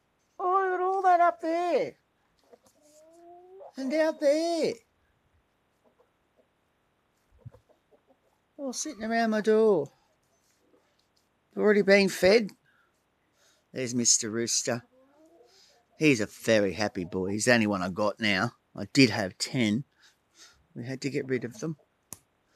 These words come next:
There's all my babies, all grown up.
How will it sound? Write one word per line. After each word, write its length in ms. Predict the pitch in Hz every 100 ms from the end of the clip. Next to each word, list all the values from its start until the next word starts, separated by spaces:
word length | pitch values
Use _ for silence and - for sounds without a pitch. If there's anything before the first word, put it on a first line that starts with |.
| _ _ _ _ -
There's 160 | 175
all 140 | 202 196
my 200 | 196 196
babies, 840 | 214 202 226 254 240 190 143 -
all 180 | 220 208
grown 380 | 214 202 202 208
up. 340 | 285 403